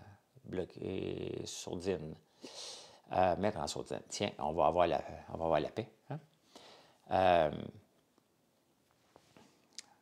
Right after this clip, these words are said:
tu pètes le feu. <laughs> Merci, Mathieu.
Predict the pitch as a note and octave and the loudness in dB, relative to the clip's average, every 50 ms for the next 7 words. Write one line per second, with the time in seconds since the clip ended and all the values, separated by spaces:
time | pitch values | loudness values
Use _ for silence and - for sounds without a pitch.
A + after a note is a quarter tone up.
0 | _ _ _ _ _ _ _ _ _ _ _ _ _ _ _ _ _ _ _ _ | _ _ _ _ _ _ _ _ _ _ _ _ _ _ _ _ _ _ _ _
1 | _ _ _ _ _ _ _ _ _ _ _ _ _ - - - - G#2+ - G2 | _ _ _ _ _ _ _ _ _ _ _ _ _ -20 -8 2 2 4 4 4
2 | F#2 - - G2+ - - - A#2 - - A#2 - - A#2+ A2 - - A2 - - | 2 2 0 -6 -2 -2 -2 -2 0 0 -2 0 0 -4 -4 -4 -6 -10 -8 -8
3 | - A2 - - G2+ - - - G#2 F#2+ E2 - G#2 G#2+ G#2+ | -12 -10 -6 -6 -6 -4 -4 -4 -4 -4 0 2 0 0 0